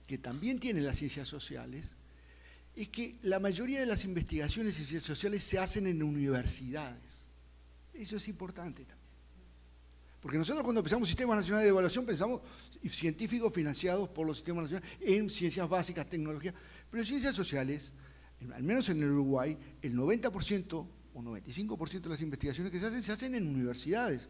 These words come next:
y el, y el noventa en universidades públicas. Por tanto, cuando vamos a hacer un sistema de evaluación de inves-, de, de investigadores,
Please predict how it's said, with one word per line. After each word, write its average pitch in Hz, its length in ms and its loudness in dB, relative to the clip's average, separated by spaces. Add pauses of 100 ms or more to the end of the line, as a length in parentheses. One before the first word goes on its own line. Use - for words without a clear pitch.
(280)
y 151 80 -2
el, 135 340 2
y 147 120 2
el 131 240 0
noventa 170 760 -4
en 135 120 -4
universidades 131 420 -4
públicas. 175 580 -6 (520)
Por 160 120 4
tanto, 165 240 6
cuando 156 200 6
vamos 254 180 8
a 262 40 10
hacer 247 140 6
un 240 80 10
sistema 233 360 6
de 226 80 8
evaluación 190 880 6 (960)
de 156 240 6
inves-, 156 360 6
de, 156 220 2
de 151 160 -4
investigadores, 196 640 4